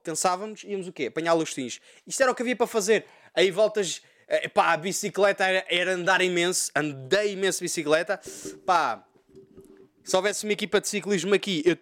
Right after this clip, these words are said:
eu teria participado sem dúvida, porque pronto, nós andávamos imenso de bike, é a realidade. Portanto,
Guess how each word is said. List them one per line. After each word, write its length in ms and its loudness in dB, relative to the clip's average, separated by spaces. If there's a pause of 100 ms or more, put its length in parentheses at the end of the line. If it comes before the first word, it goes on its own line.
eu 100 2
teria 300 2
participado 680 -2
sem 240 -2
dúvida, 320 0
porque 280 -8
pronto, 360 0 (1160)
nós 280 0
andávamos 280 0
imenso 300 0
de 60 -12
bike, 380 -2
é 160 0
a 40 0
realidade. 560 2 (1400)
Portanto, 340 -12